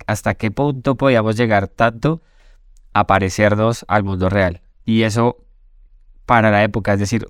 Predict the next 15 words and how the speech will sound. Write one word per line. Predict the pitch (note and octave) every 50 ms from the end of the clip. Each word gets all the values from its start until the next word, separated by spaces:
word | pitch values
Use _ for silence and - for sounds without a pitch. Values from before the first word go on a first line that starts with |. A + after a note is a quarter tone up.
| - - -
nosotros | G#2 G#2 G#2 G#2 G2 - A2 G#2
vemos | A2 A#2+ A2+ A2+ A#2+ A2+ G#2 - - - _ -
Pixar, | B2 A#2+ A#2 - - A2 A2 A#2 A2+ - -
eh, | A2+ A2+ A2+ G#2+ F#2+ -
perdón, | G2+ G2+ G2+ G2+ G2 F2+ - _ _ _ _
Toy | - - G#2+ A2
Story | G2+ - A#2 A2 A2 A2+ A#2
uno | A#2+ A#2 A2+ A2+ A2 A2+ - _ _ _ _ _ _ _ _ -
o | - G2
Toy | - A2 G2+
Story | - A2 A2 G#2+ G#2+
la | G#2+ G#2+ -
primera, | A2 G#2+ G2 G2 F#2+ F#2+ F#2
la | F2+ F#2
original, | F#2+ G#2 G#2+ G#2+ G2+ G2 G2+ F#2+